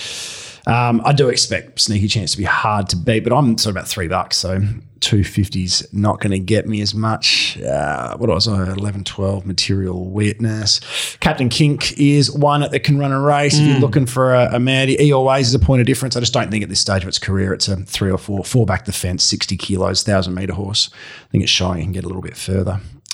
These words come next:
Speaker 1: Um, A T M, if the middle of the track's playing well, which
Speaker 2: Yeah.
Speaker 1: there's a big chance it won't, is going super, but can it give weight and track position to Sneaky Chance? You'd
Speaker 2: I
Speaker 1: be
Speaker 2: kinda like State of Power.
Speaker 1: Brave.
Speaker 2: What do you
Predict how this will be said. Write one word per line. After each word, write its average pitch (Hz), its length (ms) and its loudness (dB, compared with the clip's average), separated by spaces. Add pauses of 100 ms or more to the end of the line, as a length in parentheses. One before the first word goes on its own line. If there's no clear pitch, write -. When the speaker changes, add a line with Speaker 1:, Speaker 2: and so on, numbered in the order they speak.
(200)
Speaker 1:
Um, 85 800 -4
A 120 160 0
T 123 260 4
M, 117 140 2
if 117 140 -2
the 104 60 -2
middle 107 220 0
of 101 80 0
the 101 60 -6
track's - 300 -4
playing 101 240 -2
well, 104 200 -4
which 104 160 0
Speaker 2:
Yeah. 110 140 0 (400)
Speaker 1:
there's 95 100 0
a 95 60 2
big 101 160 0
chance 92 260 -2
it - 100 -12
won't, - 420 -6 (120)
is 95 160 -4
going 101 220 2
super, 110 380 2
but - 320 -4
can 104 180 -2
it 85 120 -6
give 85 160 -10
weight 95 360 -2
and 90 240 -6
track 101 240 0
position 92 320 -4
to 82 60 -6
Sneaky 90 320 -2
Chance? 95 400 -2
You'd 92 120 -4
Speaker 2:
I - 100 2
Speaker 1:
be - 40 -4
Speaker 2:
kinda 277 240 2
like 117 240 2
State 120 300 0
of - 80 -6
Power. 123 400 2 (320)
Speaker 1:
Brave. 147 300 6
Speaker 2:
What 160 100 4
do 123 100 2
you 101 60 4